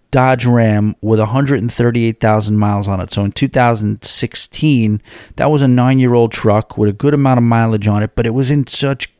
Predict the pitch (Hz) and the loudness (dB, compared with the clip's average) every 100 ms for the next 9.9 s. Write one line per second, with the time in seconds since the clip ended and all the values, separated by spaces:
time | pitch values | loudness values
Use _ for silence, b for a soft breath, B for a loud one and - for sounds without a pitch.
0 | _ - 135 120 117 107 127 190 - 92 | _ 0 0 0 -2 0 2 2 0 -8
1 | - - B B B - 120 - 117 202 | -10 -20 B B B -2 -2 -2 -4 -2
2 | 226 156 131 175 143 110 127 139 85 - | -2 -4 -2 0 0 -2 0 -2 -4 -12
3 | - 123 139 - - - 254 269 - - | -4 -2 -2 -4 -6 -2 -2 -2 -6 -4
4 | 165 175 170 139 156 165 - - B B | -2 -2 -2 -2 0 -2 -6 -16 B B
5 | B 135 143 147 143 - - - - - | B -2 2 2 0 -4 -20 -20 -18 -4
6 | 151 175 160 151 139 139 143 143 120 - | 0 2 2 4 4 2 -2 -2 -4 -4
7 | 139 - 120 131 135 127 113 110 107 104 | -6 -2 0 2 2 2 2 2 0 0
8 | 104 104 104 104 95 101 104 120 131 113 | 0 0 0 -2 -2 -4 -2 -2 -2 -4
9 | - 185 202 135 107 - - - - | -2 -2 0 0 0 -2 -8 -8 -10